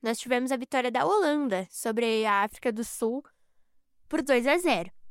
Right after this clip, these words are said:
Esse jogo eu pude acompanhá-lo, é, por completo e foi um jogo muito interessante, gente. A África do Sul teve muitas oportunidades desperdiçadas com a sua principal, é, atacante, a Gatlana,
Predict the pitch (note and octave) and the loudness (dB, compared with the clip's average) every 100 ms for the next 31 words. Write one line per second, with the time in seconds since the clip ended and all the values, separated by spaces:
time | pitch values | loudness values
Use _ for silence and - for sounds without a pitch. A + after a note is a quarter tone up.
0 | - A#3+ C#4 A3+ A3+ A#3 B3 A#3+ A3 G3+ | -2 -2 0 2 2 2 2 2 4 2
1 | G3+ G3+ G#3 A#3+ A#3+ A#3 A#3 B3 A3 G3+ | 2 0 0 0 0 -2 -4 -2 0 0
2 | A3+ A3 F#3+ F#3+ F#3 F#3 F#3 F#3 A#3 A#3 | 0 0 0 -2 0 0 -2 -4 -6 -4
3 | G#3+ G3+ F#3+ G#3+ C#4 - G3 - - A#3 | -4 -2 0 0 0 -2 -6 -8 -10 -6
4 | - B3+ C4 A3+ A3+ B3+ C#4+ C4+ D4+ E4 | 0 0 0 0 -2 0 0 0 0 0
5 | E4+ D4+ E4+ G4 - D4 C4 - F#3+ E3+ | 0 0 0 -2 -2 -2 -2 -4 -6 -6
6 | E3+ A3 G#3 A3 - A3 - C4+ C4+ _ | -6 -2 -2 -2 -4 -6 -6 -6 -6 _
7 | _ _ _ _ - C#4 E4 E4 E4 G4 | _ _ _ _ -2 2 4 6 4 2
8 | - C4 G#3 - - - B3 B3+ C4 C4+ | 2 0 0 -4 -14 -4 -2 0 -2 0
9 | B3+ A3+ A3 G#3+ A3 G#3+ A#3 A#3 C4 G#3 | 0 2 0 -2 -6 -8 -6 -2 -2 -2
10 | - G#3+ G3 A3+ C#4 - - _ _ - | -2 -2 0 0 -4 -6 -20 _ _ -8
11 | - A#3+ - C4+ A#3+ G#3 A#3+ B3+ - B3+ | -2 -2 0 0 2 0 -4 -4 -6 -2
12 | A3 A#3 D4 B3+ - _ _ _ G3+ G3 | 2 4 2 0 -6 _ _ _ -2 0
13 | F#3 F#3+ F#3+ F#3+ - G#3+ A#3 - G#3+ C4 | 0 -2 -2 -2 -2 -4 -4 -4 0 0
14 | F#4 - A#3+ G3 F#3+ A3 - A#3 A#3+ E4 | -2 -2 -2 0 0 -2 0 0 2 2
15 | C#4 | 0